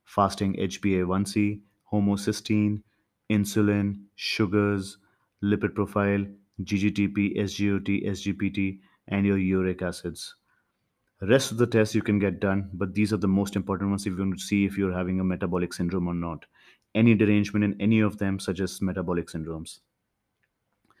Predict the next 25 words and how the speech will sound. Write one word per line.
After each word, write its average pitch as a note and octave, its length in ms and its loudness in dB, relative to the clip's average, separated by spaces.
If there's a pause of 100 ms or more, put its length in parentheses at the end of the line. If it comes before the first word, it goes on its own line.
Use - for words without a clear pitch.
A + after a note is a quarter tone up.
(460)
A A2 80 2
huge B2+ 300 4
shout G2+ 360 2
out A2 140 4
to A2 80 2
Nikhil G2+ 260 2
Prasad, G2+ 380 0
a - 20 -4
cousin G2+ 320 2
and F#2+ 100 2
a F#2 40 -2
close G2 260 -2
friend G2+ 240 0
of G#2 140 -2
mine, G#2 220 0
for G2+ 340 -2
introducing G2+ 760 -2
me G2+ 140 2
to G2+ 100 -2
the G2 120 2
works G2+ 340 0
of F#2+ 140 -2
Doctor F#2+ 280 -4
Robert F#2 320 -2
Lustig. F#2+ 400 -2